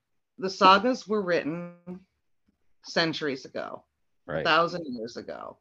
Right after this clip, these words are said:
Speaker 1: more than a thousand years ago, the, they were practiced, these actions were practiced. And we need to be writing our new sagas
Speaker 2: Mm.
Speaker 1: because we need to be creating the lore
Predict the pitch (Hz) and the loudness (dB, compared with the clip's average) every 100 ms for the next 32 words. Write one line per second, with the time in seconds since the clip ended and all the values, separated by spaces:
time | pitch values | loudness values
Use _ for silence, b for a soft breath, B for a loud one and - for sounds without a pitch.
0 | _ - 185 202 185 175 165 143 147 143 | _ -4 4 4 2 -4 -2 0 0 -2
1 | 139 107 107 120 123 120 127 - - - | -4 -6 -8 -10 -2 0 -2 -6 -16 -14
2 | - 160 143 139 185 160 143 131 - 160 | -8 -2 -2 -2 -6 -6 -2 -4 0 0
3 | 135 - - - _ 147 131 120 139 - | 0 -6 -12 -12 _ -8 -4 -4 -4 -6
4 | 135 131 127 - 120 - - - - - | -12 -10 -12 -10 -12 -12 -12 -14 -14 -20
5 | _ B B B B B - 220 220 220 | _ B B B B B 6 8 8 4
6 | 220 - _ _ _ _ _ _ - 208 | 0 -8 _ _ _ _ _ _ -4 0
7 | 208 247 254 226 202 196 202 180 170 160 | 4 6 6 4 2 -2 0 2 2 2
8 | 151 151 139 143 160 180 190 185 - 151 | 0 -2 -2 -2 -4 -4 -2 -2 -4 -2
9 | 135 135 - - - - _ _ - 160 | -2 -6 -10 -12 -14 -20 _ _ -10 -8
10 | 151 190 190 180 180 - 175 190 220 233 | -4 0 4 4 2 -6 -2 0 2 2
11 | 214 196 185 196 180 180 - - 185 196 | 2 0 -2 -6 -4 -4 -6 -6 -2 2
12 | 226 226 208 190 170 160 151 147 143 147 | 2 2 -2 -2 -4 -4 -2 0 0 0
13 | 175 | -2